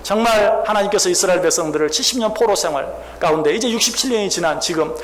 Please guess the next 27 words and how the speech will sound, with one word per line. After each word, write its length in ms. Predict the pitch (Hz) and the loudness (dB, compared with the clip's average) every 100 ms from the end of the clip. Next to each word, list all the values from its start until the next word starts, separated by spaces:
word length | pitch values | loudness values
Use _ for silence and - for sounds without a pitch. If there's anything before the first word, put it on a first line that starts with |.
| - | -6
삼 220 | - 254 262 | -2 2 2
년 140 | 240 | 2
후면 540 | 220 214 202 - - | 2 2 0 -2 -6
그들을 440 | - 233 240 233 240 | -4 0 4 4 4
해방시켜 420 | 285 269 - 240 | 2 2 0 0
주실 240 | - 233 | 0 0
것이라는 440 | 233 196 196 180 - - - | 0 2 2 0 -2 -4 0
하나님의 360 | 269 262 254 | 2 2 4
약속의 400 | 262 269 320 302 | 2 2 2 2
말씀을 760 | 269 240 - 247 240 226 - - - - - | 2 2 2 4 4 4 0 -4 -8 -10 -2
발견했을 640 | 233 277 262 196 190 - | 0 2 2 2 0 -2
때 180 | 151 - - - | -4 -6 -10 -6
그는 160 | 220 208 | 0 2
하나님 200 | 247 233 | 2 2
앞에 200 | 220 226 | 0 0
기도해야 420 | 302 330 269 277 | 0 2 4 4
할 140 | 240 247 | 4 2
때인 200 | 220 214 | 0 0
줄 140 | 214 | 2
알고 640 | 160 151 240 190 - - - | 2 4 4 2 0 -2 -2
작정하고 840 | 285 302 339 269 240 185 110 - - | 0 2 2 4 4 4 2 0 0
금식하며 880 | 311 359 330 285 208 190 165 135 - | 2 4 4 4 2 4 2 0 -2
기도했어요. 480 | 180 170 131 - - - - - - - - | 0 2 0 -4 -8 -14 -16 -18 -18 -16 -6
그때 200 | 202 185 | 0 2
어떤 220 | - 208 | 4 4
일이 120 | 180 170 | 4 4
일어났어요? 520 | 170 147 202 233 | 2 2 0 0